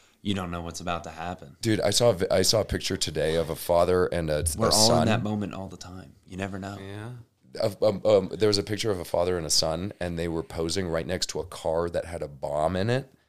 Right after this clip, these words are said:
Speaker 2: And it was, like, I think it was in, uh, I think it was the I R A. It
Speaker 1: Yeah,
Speaker 2: was, like,
Speaker 1: the
Speaker 2: an
Speaker 1: I R A
Speaker 2: I R A
Speaker 1: bomb.
Speaker 2: bomb. Yeah.
Speaker 1: Mm-hmm.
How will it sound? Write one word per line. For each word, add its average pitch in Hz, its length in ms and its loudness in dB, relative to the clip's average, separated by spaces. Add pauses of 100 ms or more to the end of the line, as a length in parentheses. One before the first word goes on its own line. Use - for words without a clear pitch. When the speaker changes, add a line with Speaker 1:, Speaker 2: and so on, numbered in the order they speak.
(240)
Speaker 2:
And 107 120 0
it - 20 2
was, 95 180 2
like, 95 240 2 (100)
I 120 100 4
think 156 160 2
it - 20 4
was 123 200 4
in, 101 280 2 (100)
uh, 78 520 0 (680)
I - 40 -8
think 151 100 0
it - 20 4
was 156 100 4
the - 160 4
I 90 160 6
R 78 280 4
A. 80 220 4
It - 40 -6
Speaker 1:
Yeah, 101 120 2
Speaker 2:
was, 92 100 4
like, 101 80 4
Speaker 1:
the 98 80 2
Speaker 2:
an 95 80 4
Speaker 1:
I 98 80 2
R 92 100 2
A 90 60 2
Speaker 2:
I 90 60 0
R 92 40 0
A 92 60 -2
Speaker 1:
bomb. 82 80 -2
Speaker 2:
bomb. 73 380 -2
Yeah. 92 260 6
Speaker 1:
Mm-hmm. 80 80 -4